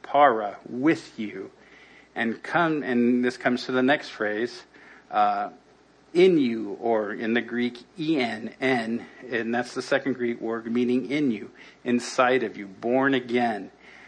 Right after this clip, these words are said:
The connotation here is that it operates from the inside. Uh, I like that because I like the idea that God sent somebody who's on the inside to do the inside job. He is with you, para, convicting you of your sin and coming to be in you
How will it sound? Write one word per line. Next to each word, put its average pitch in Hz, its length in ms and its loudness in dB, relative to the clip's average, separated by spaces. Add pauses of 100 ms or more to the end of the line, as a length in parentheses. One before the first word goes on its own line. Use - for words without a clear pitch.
(160)
The 117 100 -4
connotation 139 760 -2
here 139 480 2
is 117 160 2
that 117 180 2
it 113 240 -2
operates 131 800 0
from 120 240 -4
the 123 260 -2
inside. 131 800 -2 (840)
Uh, 104 240 0
I 104 60 -2
like 127 340 0
that 110 320 -6
because 110 500 -4 (400)
I - 80 -12
like 151 220 -2
the 127 120 2
idea 110 220 -4
that 110 140 -4
God 110 240 -4
sent 110 320 -8
somebody 117 480 -6 (520)
who's 117 220 -2
on 139 160 4
the 123 160 2
inside 98 480 -6
to - 80 -18
do 147 160 -2
the 123 160 2
inside 101 420 -4
job. 113 340 -8 (880)
He 135 140 6
is 123 140 2
with 180 340 4
you, 190 140 -2
para, 165 480 4
convicting 151 520 0
you 151 140 2
of 131 80 0
your 131 140 0
sin 147 340 -2
and 120 240 -2
coming 147 360 -2
to 143 100 -6
be 135 160 -4
in 151 340 0
you 113 300 -2